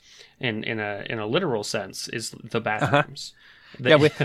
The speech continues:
Speaker 2: as soon as we
Speaker 1: which
Speaker 2: produced this episode,
Speaker 1: <laughs>
Speaker 2: people were saying that. I mean, it's the name of the place. We didn't make it
Speaker 1: Yeah.
Speaker 2: up. They're like, "They're doing this in the bathrooms."
Speaker 1: No,
Speaker 2: And I,
Speaker 1: that's
Speaker 2: I think that actually goes back to a, the Catholic era. There was a, there was a monastery or something there, and that's where they went down to bathe. Essentially, it was, you know, the
Speaker 1: Yeah, there was a, there's, there's some hot springs, I guess,
Speaker 2: Yeah.
Speaker 1: nearby.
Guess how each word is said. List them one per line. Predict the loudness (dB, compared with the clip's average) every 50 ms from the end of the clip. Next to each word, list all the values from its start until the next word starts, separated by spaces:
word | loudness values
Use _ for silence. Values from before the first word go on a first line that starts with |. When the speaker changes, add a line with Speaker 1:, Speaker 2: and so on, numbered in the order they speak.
| 0 0
Speaker 2:
as | 0 4
soon | 6 8 8 10
as | 10 8
we | 8
Speaker 1:
which | 6 4
Speaker 2:
produced | 4 4 4 4 4
this | 0 4 6
episode, | 8 8 8 6 4 4 6 6
Speaker 1:
<laughs> | 6
Speaker 2:
people | 6 4 2
were | 0 -2 -2
saying | -4 -2 -2 -2 -2
that. | -2 0
I | 0 2
mean, | 0 0
it's | 0 0
the | 2
name | 2 2 2
of | 0
the | -2
place. | -2 -2 0 0 0 0
We | 0 0
didn't | 0 0 0
make | 0 2
it | 2
Speaker 1:
Yeah. | 2 2
Speaker 2:
up. | 2 2
They're | 0 0
like, | 0 0 0
"They're | 0 0 0
doing | 0 0 0
this | -2 -4 -4
in | -2
the | 0
bathrooms." | 0 0 0 0 -2 0
Speaker 1:
No, | 0 0 0
Speaker 2:
And | 0 2 4
I, | 4
Speaker 1:
that's | 6 4 4
Speaker 2:
I | 2 2 4
think | 4 4 4 4
that | 4 4
actually | 4 4 2 0 -2
goes | -2 -2 -2
back | 0 -2 -2 -2 -2
to | -4 -4 -4
a, | -4
the | -6 -8 -8 -8
Catholic | -4 0 0 0 0 0 -4 -4
era. | -2 0 0 0
There | -2 -4
was | -4 -4 -6
a, | -6
there | -4 -4 -6
was | -6 -6
a | -4
monastery | -2 -2 -2 -2 -4 -4 -4 -4 -2 -2
or | -4 -4
something | -6 -6 -6 -4 -2
there, | 0 0 2
and | 2 0
that's | 0 -2 -2 -2
where | -2 0
they | 0 -2
went | -2 -4 -4
down | -4 -6 -6
to | -6 -10
bathe. | -10 -8 -10 -10 -10 -12 -14
Essentially, | -14 -14 -16 -16 -10 -8 -8 -6
it | -6 -8
was, | -10 -12 -10 -10
you | -10
know, | -10 -10 -10 -10
the | -4 2
Speaker 1:
Yeah, | 4 8 8 8 8
there | 6 4 2
was | 2 0 0 2
a, | 2 2 2 2
there's, | 0 0 -2 -2 -2
there's | -2 -2 0 0
some | -2 -4
hot | -4 -4 -6 -6 -6
springs, | -6 -4 -4 -4 -4 -6 -8 -6
I | -6 -4 -4
guess, | -2 -4 -4 -4 -6
Speaker 2:
Yeah. | -6 -6 -4
Speaker 1:
nearby. | -2 -2 -2 -2 -4 -6